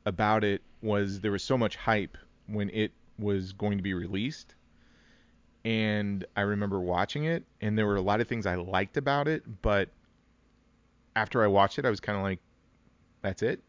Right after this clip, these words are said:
Um, so I'm very excited to go back and revisit it because I think it's one of those films that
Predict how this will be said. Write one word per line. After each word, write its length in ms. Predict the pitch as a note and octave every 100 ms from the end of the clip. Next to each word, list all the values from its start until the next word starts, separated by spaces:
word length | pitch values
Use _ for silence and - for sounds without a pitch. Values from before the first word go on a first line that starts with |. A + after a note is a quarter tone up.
| _ _ _ _ _ _ _ -
Um, 400 | G#2 G#2+ G#2 G2
so 180 | - C3+
I'm 180 | B2 A#2
very 460 | G2 G#2+ C3 A#2+
excited 340 | G2+ - G2+ F#2+
to 60 |
go 120 | F#2+ G2
back 260 | F#2+ F#2
and 120 | F#2+
revisit 460 | F#2 G2+ F2+ F#2+ A2
it 180 | C3 C#3+
because 340 | A2 A2 F#2+
I 100 | F#2
think 400 | - - G#2 F#2+
it's 160 | G2 -
one 100 | G2+
of 80 | F#2+
those 220 | F#2 F2+
films 440 | - F#2 F#2 F#2
that 320 | F2+ F2+ F#2